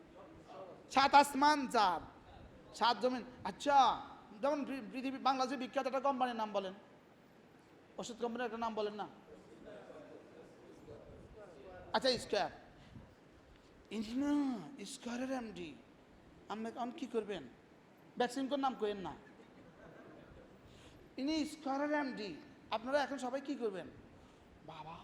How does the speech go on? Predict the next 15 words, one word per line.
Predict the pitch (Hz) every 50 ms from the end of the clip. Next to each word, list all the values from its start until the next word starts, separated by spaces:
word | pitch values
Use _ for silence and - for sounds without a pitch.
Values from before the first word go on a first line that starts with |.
| 226 214 202 190 165 143 - - - - - - - - - - - - - - -
এত | 208 233 - 254
বড় | 240 233 240 240 226
কোম্পানি, | 233 247 233 226 196 226 220 214 220 220 220 214 202 180 147 131 113 - - - - - - - - - - - - - - - - - - - - - - 269
বুঝে | 294 320 330 359 370
না | 359 320 277 226
কথা। | 220 214 208 185 151 - - - - - - - - - - - - - - - - - - - - - - - - - - - - - -
বলবে | 220 320 330 330 359
কি | 349 381
বলবে | 349 359 349 311 302 294
না | 285 269
বলেন? | 277 285 262 226 202 - - - - - - - - - - - - - - - - - - - - - - - - - - -
ইনি | 262 285 311 339
আল | 320 311 320 320 302
রাজি | 302 302 294 269 294
ব্যাংকের | 294 294 294 302 277 - 339